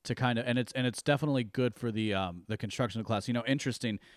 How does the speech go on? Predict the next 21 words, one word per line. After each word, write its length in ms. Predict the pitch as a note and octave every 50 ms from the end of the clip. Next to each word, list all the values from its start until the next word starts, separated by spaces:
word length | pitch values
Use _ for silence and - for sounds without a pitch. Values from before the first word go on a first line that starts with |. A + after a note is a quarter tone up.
| _ _ -
I've 200 | C3 D3 B2+ D3
written, 280 | D3 C3+ B2 A#2+ A#2 - -
I, 80 | A#2+
I 180 | C3 C3 B2+ C3
wrote 180 | C3+ C#3 C3
a 40 | B2
piece 280 | - - C3 A#2 - -
a 40 | A2+
while 300 | G2+ G#2 G#2+ G#2+ G#2 G#2
ago, 240 | G#2 F#2 G2 F#2+
kind 200 | F#2 - G#2+ G2+
of 120 | G2 F#2 -
breaking 340 | - G2 G2 F#2 - G#2 F#2
down 220 | G2 G2 F#2 F#2
the 80 | F#2 -
problems 560 | - - G2 F#2 F#2 F2+ G2 F#2+ F2+ - -
with 140 | F#2+ F2+ -
the 140 | G2 F#2
inhi-, 300 | F2+ F2+ F#2+ A2+ - A2
the 120 | G2 G#2 G2+
implicit 500 | G2 F#2+ - - G#2+ - - G#2+ G2+